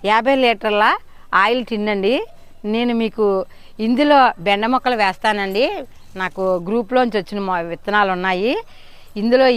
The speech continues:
ఎన్ని నాలుగు మొక్కలు పడతాయండి మనకు వేస్తేనే, కానీ నేను ఒక ఐడియాగా వేస్తాను. అవి అలా వేయటం వలన ఎన్ని మొక్కలు వేసుకోవచ్చో మీకు ఒక ఐడియా ఉంటుంది. చాలా మంచి రిజల్ట్ అయితే ఉంటుందండి.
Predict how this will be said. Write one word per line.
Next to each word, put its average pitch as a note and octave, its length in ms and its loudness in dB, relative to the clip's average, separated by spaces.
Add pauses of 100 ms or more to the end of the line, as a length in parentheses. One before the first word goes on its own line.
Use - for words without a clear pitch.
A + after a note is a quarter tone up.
ఎన్ని B3 300 0 (380)
నాలుగు A3 360 2
మొక్కలు C#4 300 0
పడతాయండి G#3 580 0
మనకు G#3 240 -4
వేస్తేనే, G3 500 -2 (160)
కానీ G#3 200 0 (100)
నేను G3+ 220 -4
ఒక F3 80 -6 (120)
ఐడియాగా A3 420 0
వేస్తాను. F#3 440 -2 (640)
అవి F#3+ 180 0 (280)
అలా A3+ 160 0 (120)
వేయటం A3 400 -2
వలన F#3 280 -2 (260)
ఎన్ని A3 240 -4
మొక్కలు A3 320 -2
వేసుకోవచ్చో F#3+ 580 -4
మీకు G3+ 200 -6
ఒక E3 60 -4 (100)
ఐడియా F3 260 -2
ఉంటుంది. D3+ 340 -8 (640)
చాలా G#3 380 0
మంచి A3 280 -4
రిజల్ట్ G3 340 -4
అయితే G3+ 160 -4 (100)
ఉంటుందండి. F#3 500 -6